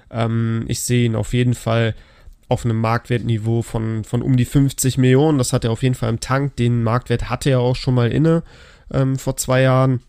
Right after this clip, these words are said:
Hat er wirklich auch eine überragend gute Saison gespielt. Ich glaube, da hatte er auch so einen hundertfünfunddreißiger, hundertvierziger Schnitt. Das war wirklich bock, bock stark. Und ich glaube,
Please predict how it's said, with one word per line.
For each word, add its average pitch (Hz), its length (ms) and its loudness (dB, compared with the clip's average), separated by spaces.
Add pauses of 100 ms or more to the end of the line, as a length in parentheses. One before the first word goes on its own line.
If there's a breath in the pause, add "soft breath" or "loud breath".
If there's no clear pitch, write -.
(720)
Hat - 220 -10
er 110 80 -2
wirklich 120 260 -2
auch 120 120 -2
eine 120 120 2
überragend 117 480 2
gute 120 220 -4
Saison 117 240 -2
gespielt. - 240 -2
Ich 113 180 -2
glaube, - 160 -6
da 107 140 -4
hatte 110 180 -2
er 110 140 -2
auch 107 180 -2
so 107 120 -10
einen 107 100 -4
hundertfünfunddreißiger, 117 1300 0
hundertvierziger 123 580 0
Schnitt. 131 320 -2 (560 loud breath)
Das - 200 -6
war 113 160 0
wirklich 113 280 -4 (120)
bock, - 240 -4
bock 123 200 -2
stark. 123 380 0
Und 110 160 -4
ich - 160 -8
glaube, 151 600 2